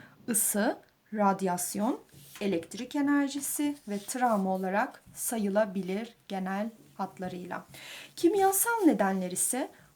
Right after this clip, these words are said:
asit, alkali, irite edici gazlar olarak ifade edilebilir.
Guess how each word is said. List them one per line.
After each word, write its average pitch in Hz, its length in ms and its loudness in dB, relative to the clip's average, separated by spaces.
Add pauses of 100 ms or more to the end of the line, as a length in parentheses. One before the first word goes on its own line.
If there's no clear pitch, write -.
asit, 247 560 0 (380)
alkali, 202 680 2 (240)
irite 320 360 4
edici 262 320 2
gazlar 233 640 4
olarak 185 520 -4 (240)
ifade 190 420 -2
edilebilir. 180 680 -6